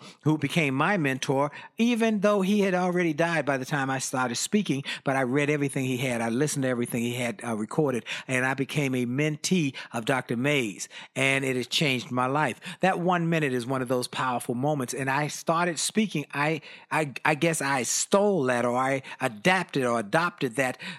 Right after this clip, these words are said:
one minute, and now people know me around the world. They say, "If you don't start with that one minute," and when somebody else does it, they say, "That's Willie Jolly's one minute." Well, I still give, uh, Doctor Mays all the honor and glory and, and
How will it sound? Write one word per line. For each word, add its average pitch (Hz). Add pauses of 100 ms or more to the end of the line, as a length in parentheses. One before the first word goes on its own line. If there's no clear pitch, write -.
one 151
minute, 143
and 147
now 170
people 160
know 156
me 151
around 143
the 151
world. 139
They 143
say, 143
"If 127
you 170
don't 208
start 180
with 151
that 156
one 151
minute," 151
and 135
when 139
somebody 196
else 160
does 139
it, 131
they 165
say, 151
"That's 185
Willie 180
Jolly's 131
one 127
minute." 131 (220)
Well, 151 (260)
I 156
still 175
give, 135 (280)
uh, 131
Doctor 139
Mays 131
all 131
the 120
honor 123
and 107
glory 120 (220)
and, 120 (200)
and 120